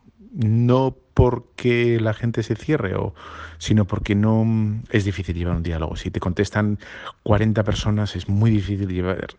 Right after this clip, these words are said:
cuarenta conversaciones a la vez. No, creo que no. Es más enunciar, anunciar y expresar algo.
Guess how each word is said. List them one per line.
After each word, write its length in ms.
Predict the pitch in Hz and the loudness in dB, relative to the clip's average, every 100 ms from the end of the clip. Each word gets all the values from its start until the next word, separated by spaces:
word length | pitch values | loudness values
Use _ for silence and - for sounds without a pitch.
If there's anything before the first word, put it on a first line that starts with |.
| - | -6
cuarenta 600 | - 98 98 95 87 85 | -2 0 0 0 -2 -2
conversaciones 600 | 98 92 - 85 92 92 | -4 -4 -4 -6 -6 -6
a 40 | 80 | -6
la 100 | 80 | -4
vez. 260 | 95 - - - - - - - _ _ _ _ - | -4 -4 -8 -14 -20 -20 -20 -20 _ _ _ _ -6
No, 340 | 98 95 80 - - | -4 -4 -6 -10 -12
creo 180 | - 92 | -4 -4
que 100 | 85 | -4
no. 140 | 76 87 | -6 -6
Es 140 | - | -2
más 420 | 101 95 - - - | -2 -2 -6 -14 -6
enunciar, 580 | 104 95 95 - 107 117 | -4 -2 -2 -2 -2 -2
anunciar 680 | 101 90 85 - 98 95 - - - | -4 -4 -4 -2 0 0 -6 -14 -10
y 200 | 98 87 | -8 -6
expresar 540 | 78 - - 80 90 | -8 -8 -10 -8 -8
algo. 240 | 50 - | -8 -10